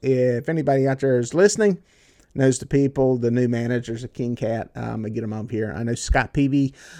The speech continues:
uh, a guy who is local, is working with them on some stuff, so I think he can get me hooked up to the right people, but I would love to chat with them and just hear about what they got going on,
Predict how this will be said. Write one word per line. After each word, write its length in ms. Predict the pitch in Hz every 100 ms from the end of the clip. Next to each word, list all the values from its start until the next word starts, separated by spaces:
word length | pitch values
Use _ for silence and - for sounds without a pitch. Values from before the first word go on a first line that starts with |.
| 131
uh, 260 | - 123 113
a 60 | 120
guy 180 | 123 120
who 160 | 131
is 100 | 117
local, 440 | 131 143 143 135 120
is 160 | 113
working 340 | 127 127 123 127
with 140 | 123
them 160 | 127 120
on 100 | 120
some 160 | 117
stuff, 340 | - 123 113 -
so 300 | - 104 95
I 100 | 117
think 220 | - 135
he 160 | - 131
can 80 | 127
get 160 | 113
me 80 | 123
hooked 240 | 117 110 120
up 160 | 110
to 80 | -
the 240 | 110 110 -
right 300 | 117 113 -
people, 360 | 117 113 110
but 280 | 107 107 - - - - -
I 200 | 113 113
would 360 | 107 110 104 123
love 320 | 160 202 175
to 80 | 165
chat 280 | - 139
with 100 | -
them 200 | 131 117
and 80 | 110
just 220 | - 104
hear 80 | -
about 220 | 107 87
what 120 | 73 107
they 160 | 104
got 240 | 101 87 76
going 280 | 101 101
on, 320 | 98 98 101